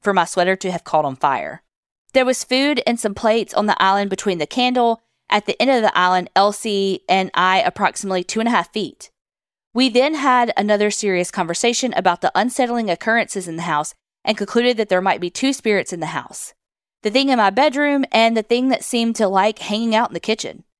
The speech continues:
Elsie did adopt a puppy and promptly named him Henry. When I asked why Henry, she said that she wasn't sure. This will be significant later.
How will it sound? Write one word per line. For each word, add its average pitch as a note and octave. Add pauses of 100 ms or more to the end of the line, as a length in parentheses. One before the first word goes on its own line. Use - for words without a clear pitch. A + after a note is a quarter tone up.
(380)
Elsie C#4
did B3+
adopt G#3
a G3+
puppy G3+
and F#3+
promptly C4
named F#3+
him F#3
Henry. D#3 (380)
When A3
I A3
asked A3+
why G3+
Henry, F3+ (300)
she A#3+
said G#3+
that G#3
she A3
wasn't G#3+
sure. - (220)
This G3
will G3
be F#3+
significant E3+
later. C#3+